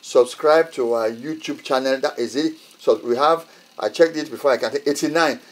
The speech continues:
Eighty-nine, we said we wanted to hit hundred before the end of August. I know we can still do it. So let's also, those who are on Facebook, YouTube, please subscribe to it. Before you leave, subscribe to it. And then also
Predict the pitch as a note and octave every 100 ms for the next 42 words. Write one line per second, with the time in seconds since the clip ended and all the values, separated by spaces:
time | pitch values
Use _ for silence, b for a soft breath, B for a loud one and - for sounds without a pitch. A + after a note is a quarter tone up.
0 | b _ A#2+ A#2+ A#2+ - B2+ C#3+ D#3 D3
1 | B2 E3+ D#3 D3 B2 D#3+ - - D#3+ C#3+
2 | D#3 D#3 B - A#2+ D3+ C#3 D3 D3 A2+
3 | - C#3 C#3 C#3+ C#3 b - E3 A3 C#3+
4 | C#3 E3 C#3+ C#3 B2 b - D#3 - -
5 | C3+ E3 F3 - D3 D#3 D#3 E3 D#3 C#3
6 | D#3 G3 F#3+ E3 C#3 A2+ - D#3+ E3+ E3
7 | D#3 F#3+ - E3+ E3 b b _ G#3+ A#3
8 | E3 - - b _ - B2+ - D#3 D#3
9 | C3+ B2+ C3 G#3 E3 D3 D#3+ B _ -
10 | B2 - - D#3+ D#3+ A#2+ B2+ D#3+ - -
11 | b - A#2 A#2+ A#2+ C3+ D3 D3+ D#3 D#3+
12 | D#3+ b b C#3 E3 E3 F3 E3+ D#3+